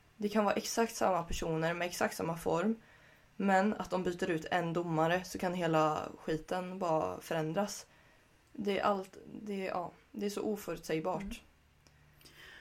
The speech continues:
Speaker 1: Men man ska alltid tänka första platsen
Speaker 2: Ja,
Speaker 1: då.
Speaker 2: men grejen är att jag tänker, de som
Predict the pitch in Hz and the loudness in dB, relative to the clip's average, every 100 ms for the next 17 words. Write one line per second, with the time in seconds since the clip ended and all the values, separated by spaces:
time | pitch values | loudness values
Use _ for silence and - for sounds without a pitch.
0 | - - - - 202 175 180 180 - 190 | -20 -20 -16 -4 -2 -2 -2 -4 -2 -2
1 | 185 196 196 180 170 165 156 - 180 202 | -2 -2 -4 -6 -8 -8 -8 -8 -4 0
2 | 285 262 285 311 311 277 285 277 262 254 | 2 4 4 4 2 0 0 2 2 2
3 | 254 254 - - - - - - - 202 | 0 0 -10 -20 -18 -16 -16 -16 -10 6
4 | 254 269 269 262 - 240 233 226 | 10 12 10 6 4 6 6 2